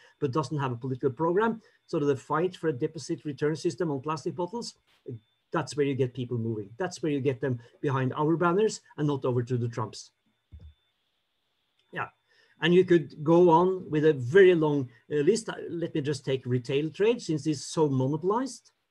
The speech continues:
In Norway, we have now three chains, which are taking sort of almost ninety-nine percent of the retail market. And of course, the unions in those three, uh, chains should unite to control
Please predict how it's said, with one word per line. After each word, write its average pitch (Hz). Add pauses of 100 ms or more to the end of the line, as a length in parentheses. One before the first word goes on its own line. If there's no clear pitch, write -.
(120)
In 156
Norway, 151
we 156
have 139
now 135 (240)
three 165
chains, 196
which 160
are 143 (140)
taking 135
sort 131
of 120 (220)
almost 143
ninety-nine 143
percent 151
of 139
the 139 (220)
retail 156
market. 160 (100)
And 175
of 175
course, 165
the 151
unions 175
in 156
those 139 (260)
three, 139 (180)
uh, 143
chains 226 (100)
should 170
unite 139 (200)
to 139
control 143